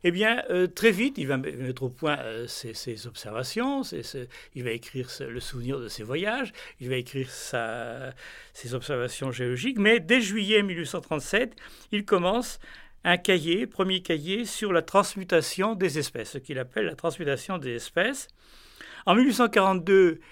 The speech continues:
il a abouti à une ébauche de trente-cinq pages manuscrites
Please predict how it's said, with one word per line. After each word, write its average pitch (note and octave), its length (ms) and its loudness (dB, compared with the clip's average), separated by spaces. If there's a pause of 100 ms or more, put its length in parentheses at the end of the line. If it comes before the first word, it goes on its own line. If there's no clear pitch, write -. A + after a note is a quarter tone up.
(460)
il F#3 460 0
a E3 160 6
abouti F#3 720 -2
à F3 120 0
une E3 220 0
ébauche E3 560 2
de C3+ 100 -2
trente-cinq E3+ 420 0
pages C3 320 2
manuscrites D3+ 680 -4